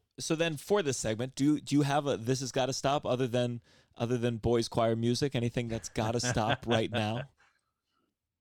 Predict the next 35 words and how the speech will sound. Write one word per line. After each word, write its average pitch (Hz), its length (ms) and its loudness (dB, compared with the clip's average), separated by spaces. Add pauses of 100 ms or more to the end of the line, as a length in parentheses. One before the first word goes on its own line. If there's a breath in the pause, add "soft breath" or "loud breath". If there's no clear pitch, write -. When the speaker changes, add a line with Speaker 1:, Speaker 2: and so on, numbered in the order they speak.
(340)
Speaker 2:
Um, 208 680 2 (680 loud breath)
you 233 120 -2
know, 226 120 0
in 208 120 0
a 196 80 2
certain 294 380 0
sense, - 280 0
I 160 80 2
feel 185 300 -2
like 147 300 0 (1200)
it's 147 300 -6
gotta 147 320 0
stop 135 460 0
just - 280 -6
talking 123 460 -2
about 101 340 -6
the - 60 -18
pandemic. 95 680 -10
I 156 60 0
realize 185 360 2
we 110 120 0
Speaker 1:
Mm. 101 120 -4
Speaker 2:
have 131 180 -6
to, 127 280 -2
like, 113 160 -8
we 113 200 -8
have 117 160 -4
to - 60 -20
talk 101 220 -8
about 131 240 -6
it. 135 100 -14 (800 soft breath)
But 190 140 0
anytime 226 640 -4
you 147 120 -2
feel 127 800 -2